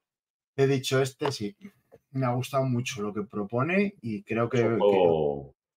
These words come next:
Speaker 2: de desbloqueo de tu tablero para posicionamiento en tablero central y, y juegas con un colocadados muy chulo.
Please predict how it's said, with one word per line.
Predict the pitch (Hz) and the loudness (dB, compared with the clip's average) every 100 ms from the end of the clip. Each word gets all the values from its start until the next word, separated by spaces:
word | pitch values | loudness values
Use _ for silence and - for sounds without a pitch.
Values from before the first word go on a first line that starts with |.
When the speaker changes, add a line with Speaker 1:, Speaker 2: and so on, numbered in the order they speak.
| _ _ - | _ _ -14
Speaker 2:
de | 92 95 92 | 0 4 4
desbloqueo | 87 87 90 87 101 | 2 -2 0 2 4
de | 98 | 4
tu | 98 95 | 2 4
tablero | 95 95 92 | 4 4 2
para | 85 85 - | 4 2 0
posicionamiento | 87 - 85 82 85 80 | -6 -6 -6 -4 -4 -4
en | 78 | -2
tablero | 80 78 80 78 | 0 0 0 -2
central | 78 73 90 107 107 | -6 0 8 8 8
y, | 92 85 78 73 | 6 0 -2 -6
y | 82 82 82 82 78 | -6 -6 -4 -4 -6
juegas | - 92 87 90 | 0 4 4 4
con | 92 90 | 0 -4
un | 87 | 0
colocadados | 92 85 82 87 90 87 | 2 4 4 4 4 0
muy | 82 76 | -4 -10
chulo. | 78 | -10